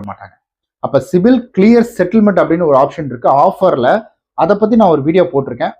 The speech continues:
மறக்காம அதை போய் பார்க்கலைன்னா பார்த்துடுங்க. சரி, ஓகே. அடுத்தது நான் எல்லாமே ஓகேங்க, தெரியுதுங்க, எனக்கு எல்லாம் புரியுது, முடியல, நான் என்ன பண்றது அப்படின்ற மாதிரி கேட்டீங்கன்னா ரொம்ப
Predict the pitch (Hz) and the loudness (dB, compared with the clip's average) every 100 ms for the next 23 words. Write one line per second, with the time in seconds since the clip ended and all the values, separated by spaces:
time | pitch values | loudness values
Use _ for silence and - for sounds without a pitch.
0 | 127 139 165 165 127 120 135 117 117 117 | -6 -4 -4 -4 -6 -8 -8 -10 -8 -10
1 | 156 113 117 104 - _ _ _ _ _ | -8 -10 -10 -16 -20 _ _ _ _ _
2 | - 196 123 - - _ _ _ - 196 | -2 0 0 -2 -12 _ _ _ -2 0
3 | 233 262 208 233 233 156 165 165 160 160 | 2 2 2 2 0 0 2 4 4 2
4 | 143 135 131 139 180 180 180 175 170 - | 2 2 2 2 0 0 -2 -4 -8 -14
5 | - 135 170 185 175 165 - _ _ _ | -4 0 2 2 -2 -6 -12 _ _ _
6 | _ 123 113 143 170 170 170 165 165 123 | _ -8 -2 -2 0 2 2 0 -4 -8
7 | 151 180 - 117 127 196 196 147 117 - | -2 -2 -2 -6 -8 -4 -2 -4 -6 -10
8 | 120 143 135 120 131 143 113 107 104 143 | -6 -4 -4 -4 -6 -6 -10 -10 -8 -6
9 | 226 _ _ _ - 214 | -8 _ _ _ -2 2